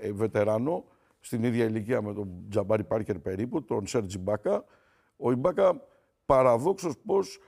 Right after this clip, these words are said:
συνεχίζει να είναι ο Ιμπάκα που θυμόμαστε πριν από δεκαπέντε χρόνια.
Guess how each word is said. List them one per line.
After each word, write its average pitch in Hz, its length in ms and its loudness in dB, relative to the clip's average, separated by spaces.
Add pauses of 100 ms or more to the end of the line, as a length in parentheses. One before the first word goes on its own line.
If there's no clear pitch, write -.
(160)
συνεχίζει 135 480 -4
να 180 100 -6
είναι 190 140 -4
ο - 20 0
Ιμπάκα 175 340 2
που 165 120 -4
θυμόμαστε 170 480 -2
πριν 220 220 -2
από 175 320 2
δεκαπέντε 165 440 2
χρόνια. 147 380 2